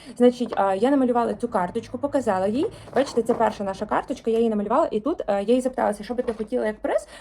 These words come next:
Вона сказала: «Я би хотіла Roblox грати цілий день, е, і я би хотіла цілий день дивитися TikTok». Тому тут був приз Roblox цілий день і TikTok.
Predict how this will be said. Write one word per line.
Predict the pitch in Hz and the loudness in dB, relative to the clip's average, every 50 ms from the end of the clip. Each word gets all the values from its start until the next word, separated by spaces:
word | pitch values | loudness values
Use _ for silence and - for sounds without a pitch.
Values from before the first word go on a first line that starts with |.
| - 214 | -6 -2
Вона | 226 277 | 0 0
сказала: | 302 - 285 240 233 226 | 0 0 0 0 0 2
«Я | 226 233 247 | 2 2 2
би | 247 247 | 0 0
хотіла | - 226 214 269 285 262 233 | -4 -6 -6 -4 -2 0 2
Roblox | 220 220 214 180 180 180 180 - | 4 4 4 2 0 -8 -8 -4
грати | 208 208 208 202 196 196 196 | 0 2 2 2 2 -2 -6
цілий | - - 214 196 196 190 | -6 -6 -4 -4 -4 -2
день, | 180 208 254 359 494 494 - - - 269 - | -2 0 0 0 -2 -2 -4 -8 -10 -2 2
е, | 226 208 208 - - | 4 6 6 4 2
і | 208 | 2
я | 214 220 240 | 2 4 4
би | 226 214 | 4 0
хотіла | 220 220 208 - - 254 285 285 254 247 | -2 -2 -6 -4 -2 -2 0 0 0 0
цілий | 247 240 240 240 226 | 2 2 4 4 4
день | - 214 226 | 2 0 -2
дивитися | 214 190 208 208 - 214 | 0 -2 -4 -4 -6 -8
TikTok». | - 226 - - 165 156 - - | -10 -8 -6 -4 -6 -6 -6 -6
Тому | 202 226 240 | -4 -4 -2
тут | 247 240 196 | -2 -2 -2
був | 208 208 | -4 -6
приз | 208 - 254 302 427 - - - - - - | -2 0 2 2 2 0 -4 -14 -12 -4 2
Roblox | 220 240 247 202 208 | 4 4 4 4 2
цілий | 208 - - - 226 220 220 214 | -6 -8 -8 -4 0 0 2 2
день | 240 294 - | 2 0 0
і | 254 | -2
TikTok. | 240 - 240 - - 185 165 | -4 -6 -4 -2 0 0 0